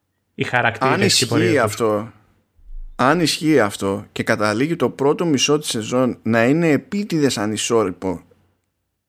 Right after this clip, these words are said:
Speaker 2: ε, ε, για να καταφέρει να λειτουργήσει με συγκεκριμένο τρόπο το δεύτερο μισό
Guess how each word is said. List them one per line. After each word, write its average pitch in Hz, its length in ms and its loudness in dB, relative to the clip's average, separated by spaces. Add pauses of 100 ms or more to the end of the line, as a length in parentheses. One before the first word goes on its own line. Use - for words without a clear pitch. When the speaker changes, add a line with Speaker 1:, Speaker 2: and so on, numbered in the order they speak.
(560)
Speaker 2:
ε, 113 100 -16 (120)
ε, 117 80 -2
για 120 220 2
να 107 360 0 (200)
καταφέρει 139 600 -2
να 139 140 2
λειτουργήσει 127 760 -2
με 117 120 0
συγκεκριμένο 123 500 -2
τρόπο 139 280 0
το 110 140 -4
δεύτερο 120 480 0
μισό 92 440 -8